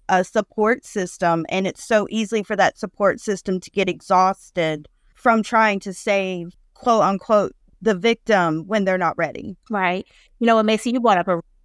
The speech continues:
Speaker 2: really good point. Wesley Shelter takes part, we collaborate with Barton College, which is the college that's very local to our organization. And we take part, we work in collaboration with them on a lot of things,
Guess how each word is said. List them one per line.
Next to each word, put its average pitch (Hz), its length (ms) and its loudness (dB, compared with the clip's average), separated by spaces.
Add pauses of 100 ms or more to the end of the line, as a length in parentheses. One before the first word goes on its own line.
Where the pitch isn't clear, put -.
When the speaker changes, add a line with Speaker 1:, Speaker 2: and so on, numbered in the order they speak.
Speaker 2:
really 165 220 0
good 160 260 -6
point. 160 400 -4 (460)
Wesley 226 260 4
Shelter 190 320 2
takes 165 400 -6
part, 170 460 -4 (380)
we 208 100 2
collaborate 180 680 2
with 180 200 -8
Barton 165 400 0
College, 160 880 -4 (140)
which 165 240 -6
is 160 180 -2
the 175 80 0
college 165 440 -2
that's 180 200 -4
very 170 320 0
local 165 500 -4
to 180 220 -2
our 156 220 2
organization. 165 920 -4 (360)
And 185 200 2
we 190 180 -2
take - 320 -2
part, 165 480 -2 (400)
we 190 160 -2
work 165 360 0
in 170 200 0
collaboration 160 840 -2
with 160 160 -6
them 165 260 -2
on 247 140 4
a 240 80 2
lot 170 220 0
of 170 100 -6
things, 160 420 -4